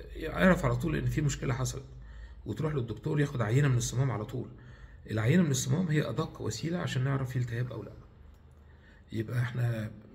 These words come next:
بنستفيد من التجربة اللي هي الصعبة شوية دي، إن إحنا نوعي الناس.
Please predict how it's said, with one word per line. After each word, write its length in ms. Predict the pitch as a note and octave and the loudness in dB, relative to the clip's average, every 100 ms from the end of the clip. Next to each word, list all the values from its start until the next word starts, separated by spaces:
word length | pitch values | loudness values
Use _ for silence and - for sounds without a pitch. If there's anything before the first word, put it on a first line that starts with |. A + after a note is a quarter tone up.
| - | -10
بنستفيد 440 | B2 - B2+ E3+ | -8 -4 -4 0
من 60 | C#3+ | 0
التجربة 440 | - B2 D3+ C#3+ | 0 -2 0 2
اللي 160 | A#2+ A#2+ | 4 4
هي 160 | C3 | 4
الصعبة 480 | B2 - - D3 C#3 | 2 -4 -6 -4 -2
شوية 240 | B2 D3+ C#3 | 0 0 0
دي، 180 | E3+ - - - - | -2 -6 -14 -18 -6
إن 60 | E3+ | -2
إحنا 140 | E3 | 2
نوعي 200 | C3+ A#2 | 4 2
الناس. 300 | G#2+ - - | 0 -8 -12